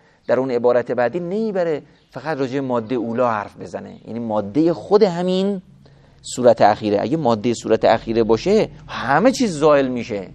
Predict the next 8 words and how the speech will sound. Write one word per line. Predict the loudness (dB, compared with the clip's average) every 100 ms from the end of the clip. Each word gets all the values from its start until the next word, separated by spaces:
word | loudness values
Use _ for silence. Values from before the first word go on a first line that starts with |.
| -20 -18
همه | -8 -6
چیزهای | -6 0 0
قبلی | 2 2 2 -2
زائل | 2 4 6 4
می‌شه. | 0 -6 -6 -8 _ _ -4
توجه | 0 0 0
کردید؟ | 0 0 -4 -8 _ _ _ _ _ _
خب | -2 -2